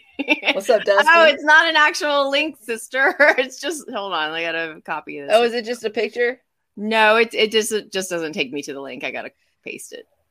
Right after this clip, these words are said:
Speaker 2: This I must hear.
Speaker 1: Okay. Yes, I accept your stupid cookies.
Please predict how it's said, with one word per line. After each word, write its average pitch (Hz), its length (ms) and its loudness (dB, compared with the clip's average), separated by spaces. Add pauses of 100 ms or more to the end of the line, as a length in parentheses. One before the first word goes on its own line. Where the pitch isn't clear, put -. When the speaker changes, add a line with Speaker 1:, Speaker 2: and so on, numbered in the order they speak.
(3500)
Speaker 2:
This 185 180 -12
I 147 120 -10
must 135 300 -10
hear. 135 380 -12 (2500)
Speaker 1:
Okay. 151 720 -14
Yes, - 380 -12
I 76 120 -12
accept - 500 -14
your 85 260 -14
stupid - 540 -14
cookies. - 640 -16